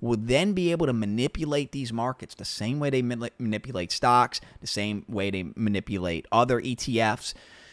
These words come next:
So it's not all good that BlackRock's in this, but what I try to explain to y'all on this channel, because you're smart, a lot of you on this channel, you actually get it,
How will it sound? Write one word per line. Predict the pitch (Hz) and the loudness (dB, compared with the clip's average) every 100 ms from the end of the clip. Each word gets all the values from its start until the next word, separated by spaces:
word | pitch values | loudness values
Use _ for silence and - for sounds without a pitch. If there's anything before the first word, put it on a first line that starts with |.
| - | -10
So | - 151 135 127 | 0 2 2 2
it's | 143 - | -4 0
not | 165 196 - | 2 0 4
all | 156 139 | 4 4
good | 113 123 147 165 117 | 0 0 4 6 4
that | 110 - | 0 -2
BlackRock's | 120 113 120 104 101 - - | 0 2 0 0 0 -2 2
in | 180 196 | 4 4
this, | 101 101 - - - - | 2 0 -2 -10 -14 4
but | 135 170 107 - _ _ | 8 8 8 -2 _ _
what | 110 117 | 2 4
I | 120 | 4
try | 117 - 160 | 2 0 2
to | 147 113 | 2 0
explain | 120 - 156 185 | -4 -4 0 2
to | |
y'all | 165 110 | 2 2
on | 123 | 2
this | 175 | 0
channel, | - 107 101 101 - - | -2 -2 -4 -6 -14 -12
because | - 113 113 | -10 0 2
you're | 110 131 | 4 2
smart, | - 202 156 - | 4 6 6 4
a | 104 | 2
lot | 104 117 | 4 6
of | 139 | 4
you | 147 | 0
on | 156 | 0
this | 156 | 0
channel, | - 185 | 2 2
you | 131 | 2
actually | 98 113 - 113 | 2 2 2 0
get | 139 185 | 2 2
it, | - | 0